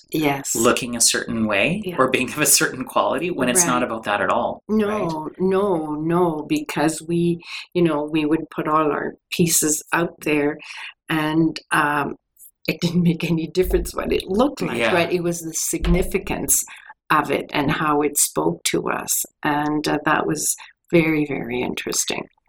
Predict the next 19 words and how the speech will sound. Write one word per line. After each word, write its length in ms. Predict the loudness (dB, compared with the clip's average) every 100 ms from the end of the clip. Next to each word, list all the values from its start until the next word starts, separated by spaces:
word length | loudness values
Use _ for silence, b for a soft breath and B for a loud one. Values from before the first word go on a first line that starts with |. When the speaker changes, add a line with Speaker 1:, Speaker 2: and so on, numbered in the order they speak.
| _ _ _ _ _ _
Speaker 2:
Margaret, 240 | -2 0 0
I 60 |
wanna 200 | 0 0
Speaker 1:
And 80 | 0
Speaker 2:
ask, 180 | 0 0
Speaker 1:
safe. 320 | 0 -4 -14 -16 -10
Speaker 2:
I 40 | -2
wanna 160 | 0
ask 420 | 2 0 -2 -2 0
you 140 | 0
if, 240 | 0 -2 -8 -6
if 140 | -4
it's 180 | -2 0
all 100 | 0
right, 400 | 2 0 -4 -10 _ _ -10 -10
why, 600 | -14 -6 -4 0 0 0
why 180 | 0 2
do 80 | 2
you, 380 | 0 0 -2